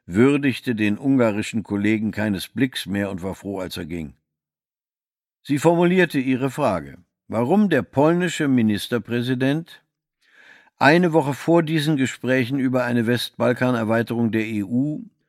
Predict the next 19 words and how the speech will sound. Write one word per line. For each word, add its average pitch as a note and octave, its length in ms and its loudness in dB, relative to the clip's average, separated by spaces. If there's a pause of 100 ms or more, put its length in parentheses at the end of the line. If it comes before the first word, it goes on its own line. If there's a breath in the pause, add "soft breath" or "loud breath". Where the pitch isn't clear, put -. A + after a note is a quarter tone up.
(160)
hochrangige D3+ 800 2
Vertreterinnen D3+ 1000 0
und C#3+ 160 -4
Vertreter C3+ 680 -2
rechter C#3 640 -2
europäischer B2+ 640 -2
Parteien A#2+ 600 0 (520 soft breath)
nach A2 280 -2
Warschau A2+ 600 4
eingeladen F#2+ 760 2
habe. D#2 560 -8 (540)
Vom G#2 220 -2
französischen C3+ 880 2
Rassemblement A#2+ 680 4
National C#3 600 2
über B2+ 180 -2
die A2+ 120 -4
spanische A#2+ 500 -2
Vox - 420 -2